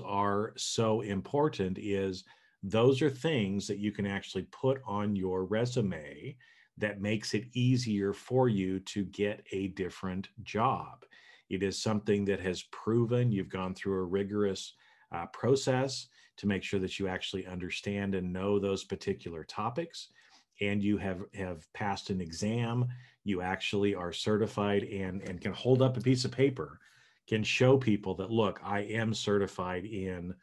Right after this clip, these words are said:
risk-based internal auditing. I'm certified in internal audit. I'm certified in agile auditing," as examples,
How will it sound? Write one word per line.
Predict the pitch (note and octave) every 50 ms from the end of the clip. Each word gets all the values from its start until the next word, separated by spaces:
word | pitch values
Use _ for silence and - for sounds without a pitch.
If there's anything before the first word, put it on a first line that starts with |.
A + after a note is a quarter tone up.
| _ - _ _ _ _ -
risk-based | F#2+ G2 - - - A2 A2 G#2 -
internal | A2+ G#2 - A#2 A2 G#2+ G#2+
auditing. | G#2+ A2 A2 G2 F2 D#2 C#2+ - - - - - - _ -
I'm | F#2+ F#2 F#2
certified | F#2 - - G#2 G#2 G#2+ G2+ - - G#2 G2+ G2+ G2 G2+
in | G2+ G#2
internal | G#2+ A#2 A#2+ A#2 A#2 B2 A#2+ A2 G2+ F#2 F2+
audit. | F2 E2+ E2 D2+ D2+ C#2+ C#2+
I'm | D#2+ E2+ F2+
certified | - - G#2 G2+ G#2+ - - G#2 G#2 G#2 G#2
in | G#2+ A#2+
agile | F2+ G2+ G#2+ A2+ A#2+ A2+ A#2+ A#2 G#2 G2 F#2+ F2+
auditing," | F#2 G2 G2+ G2 F#2+ E2+ D#2+ D2+ C#2 - _ - - _ _ _ -
as | - B2 A2 - -
examples, | G2+ F#2 G2+ B2 B2+ A#2 - - - - - - - -